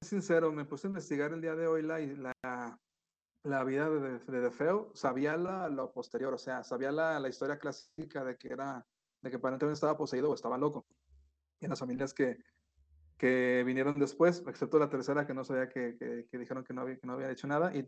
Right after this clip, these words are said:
lo de los Warren. Pero no sabía la historia de vida de este, de este vato. Ya cuando lo que tú narraste, que era violentado, que, que no tenía, que no tenía límites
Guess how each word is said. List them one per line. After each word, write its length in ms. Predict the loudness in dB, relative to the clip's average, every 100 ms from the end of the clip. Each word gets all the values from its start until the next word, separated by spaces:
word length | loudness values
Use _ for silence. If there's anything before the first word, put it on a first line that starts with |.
| -2
lo 120 | 0
de 60 | 2
los 140 | 2
Warren. 300 | 4 2 0 -16 _ _ _ _ _ _ 6
Pero 180 | 10 10
no 120 | 8 2
sabía 680 | 4 6 6 6 4 2 -4
la 160 | -2 0
historia 360 | 0 0 4 6
de 60 |
vida 140 | 6 4
de 60 |
este, 260 | 2 0 0
de 60 | 0
este 160 | -2
vato. 340 | 0 0 -2 -4
Ya 140 | -4
cuando 540 | -2 4 6 6 4 -2
lo 100 | -4
que 80 | -4
tú 120 | -2
narraste, 600 | 0 4 4 4 -2 -2 -6 _ _ _ _ _ _ _ _ 2
que 360 | 6 6 6
era 160 | 6 6
violentado, 760 | 6 4 2 6 6 8 4
que, 460 | 2 0 0 0 -2
que 100 | -4
no 160 | -4 -2
tenía, 720 | 0 0 2 2 0 -2 -6 -8
que 100 | -6
no 120 | -4
tenía 220 | -2 -2
límites 920 | 0 0 -2 -4 0 4 4 2 -4